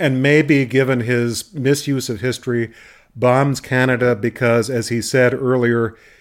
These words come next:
he thinks that Canada was our chief enemy in the War of eighteen twelve, so he's retaliating, except for it's only about two centuries late.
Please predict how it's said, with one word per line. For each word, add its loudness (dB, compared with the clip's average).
he -6
thinks -2
that -6
Canada 0
was -4
our 0
chief -4
enemy -4
in -4
the -6
War -4
of -6
eighteen -6
twelve, -2
so -8
he's -6
retaliating, 2
except -6
for -6
it's -8
only -6
about -10
two -8
centuries -10
late. -14